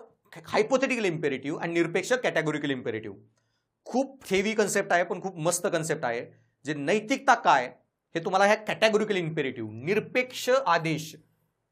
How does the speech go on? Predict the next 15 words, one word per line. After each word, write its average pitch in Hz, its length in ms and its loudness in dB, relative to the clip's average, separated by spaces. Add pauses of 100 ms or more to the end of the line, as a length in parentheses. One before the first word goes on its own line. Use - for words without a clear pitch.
(120)
ओके, 147 520 -6
ह्या 180 180 2 (100)
एका 190 220 2
कन्सेप्टमध्येच 185 760 -2
कळेल. 135 240 0 (500)
ओके, 151 400 -8 (100)
आत्ता 160 260 4
मी 202 100 2
त्याच्याबद्दल 190 400 0
सांगू 165 260 -2
शकत 147 240 -2
नाही, 147 120 -6
पण 214 140 -4
आपण 170 180 -2
सिलेबसमध्ये 160 760 -2